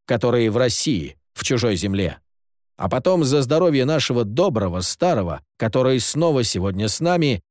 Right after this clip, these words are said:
так что в конечном счете за старую и новую спортивную дружбу.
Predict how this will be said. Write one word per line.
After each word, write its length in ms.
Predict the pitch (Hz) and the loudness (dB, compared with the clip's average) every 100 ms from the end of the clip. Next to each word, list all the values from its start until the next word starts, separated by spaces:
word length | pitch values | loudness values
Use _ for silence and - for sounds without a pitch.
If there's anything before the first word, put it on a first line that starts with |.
| _ | _
так 180 | 120 123 | -4 -2
что 220 | - 139 | 0 -2
в 80 | - | 0
конечном 540 | 131 165 160 - 139 | 0 0 0 -2 -2
счете 400 | 117 - 143 127 | 0 0 0 0
за 180 | 107 123 | 0 0
старую 520 | - - 196 151 131 | -2 0 2 2 0
и 160 | - 117 | 0 0
новую 400 | 127 156 120 110 | 2 2 2 0
спортивную 680 | - 107 90 139 117 98 87 | -2 -4 -2 -2 -2 -2 -2
дружбу. 580 | 117 139 76 69 - | 0 -2 -2 -8 -14